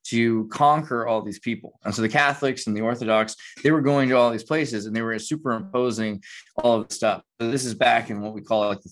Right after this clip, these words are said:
third or fourth century. But, you know, <laughs> what's crazy is that the last thousand years has really had, like, maybe two thousand years worth of events that we're historically considering.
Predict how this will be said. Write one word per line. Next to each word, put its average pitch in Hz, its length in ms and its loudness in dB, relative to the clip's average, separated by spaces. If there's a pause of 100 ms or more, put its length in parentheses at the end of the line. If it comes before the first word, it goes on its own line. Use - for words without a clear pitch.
third 107 360 2
or 95 80 0
fourth 101 240 -6
century. 110 580 -2 (340)
But, 117 280 0 (280)
you 98 100 -2
know, 90 260 -4 (300)
<laughs> - 280 -10
what's 120 220 0
crazy 117 720 2 (160)
is 113 320 2
that 101 260 0 (160)
the 113 80 -2
last 127 420 2 (220)
thousand 117 460 -2
years 123 480 -4 (320)
has 123 160 0
really 156 200 6
had, 120 220 4
like, 107 180 -2
maybe 113 380 -2
two 131 280 -2
thousand 120 360 2
years 117 240 -4
worth 110 300 -4
of 104 300 -4
events 104 440 -4
that 117 100 -8
we're 120 280 0
historically 120 520 -2
considering. 131 540 -2